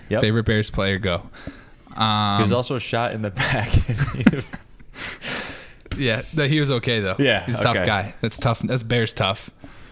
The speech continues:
Speaker 1: Wow. How do you go from SpongeBob to, okay, anyways, um, I'm gonna,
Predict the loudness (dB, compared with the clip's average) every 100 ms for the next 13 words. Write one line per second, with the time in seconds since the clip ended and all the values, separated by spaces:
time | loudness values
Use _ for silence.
0 | -18 -4 0 0 -4 -14 -20 -4 -2 0
1 | 0 -2 -4 -4 -2 -2 -2 -2 -2 -4
2 | -4 -2 0 0 0 -2 -2 -2 0 0
3 | -4 -6 -12 -20 -20 -20 -20 -20 -20 -20
4 | -20 -16 -18 -18 -20 -20 -4 -2 0 0
5 | 0 -2